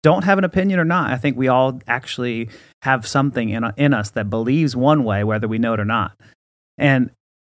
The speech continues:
I just wanna remind us, like, the way we began this pa-, this, this, this series, um, and that we wanna encourage you to, to do so today, and for myself as well, is to lead with, "I could be wrong." Um,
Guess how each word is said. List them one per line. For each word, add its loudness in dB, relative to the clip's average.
I 0
just 0
wanna 6
remind 4
us, -2
like, -2
the 2
way 4
we 4
began -2
this -2
pa-, -4
this, -2
this, -4
this -6
series, -2
um, 0
and 0
that 0
we -2
wanna -2
encourage 2
you -4
to, -2
to -6
do 2
so 2
today, 0
and 0
for 2
myself 4
as 2
well, 6
is 2
to 4
lead 2
with, 0
"I -2
could -4
be 0
wrong." -2
Um, -2